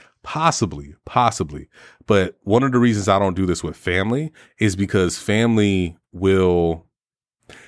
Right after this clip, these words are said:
wow, this goes back to what I mentioned earlier, another neural pathway formed. Um, one of the reasons I don't do this with family is because, one, I'm using language and terminology to express my emotions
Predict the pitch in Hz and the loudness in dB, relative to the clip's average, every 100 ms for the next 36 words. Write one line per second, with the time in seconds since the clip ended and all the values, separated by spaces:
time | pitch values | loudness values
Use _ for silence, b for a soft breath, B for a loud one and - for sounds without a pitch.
0 | B B - - - - B B B B | B B -4 -2 0 -2 B B B B
1 | 82 76 - - 92 82 - 82 - 92 | -4 -4 -6 -6 -4 -4 -4 -4 -2 -2
2 | 80 80 82 - 117 123 92 73 73 87 | 0 -2 -2 -2 0 2 0 -2 -2 0
3 | 90 98 98 90 85 92 110 110 110 92 | 2 2 2 0 0 0 2 0 0 -2
4 | 82 - 76 - - B B B B - | -2 -4 -6 -8 -16 B B B B 0
5 | 98 92 87 85 78 - _ - 104 113 | 2 2 2 -4 -12 -18 _ -2 0 2
6 | 113 110 98 101 95 90 90 87 87 78 | 2 2 2 2 2 0 0 -2 -2 -4
7 | - 90 104 107 113 87 85 85 85 92 | -2 0 2 2 0 0 -2 -2 -2 -2
8 | 82 80 95 104 117 117 95 92 95 90 | -2 -2 2 4 4 2 0 2 2 2
9 | 90 85 80 - 85 92 92 82 85 - | 0 0 -2 -2 0 2 2 0 -2 -2
10 | 92 85 82 90 95 95 - 80 73 - | -2 0 2 0 0 -2 -2 -4 -4 -2
11 | 92 85 87 76 71 78 - 127 139 165 | -2 0 -4 -4 -4 -6 -2 -2 -2 -6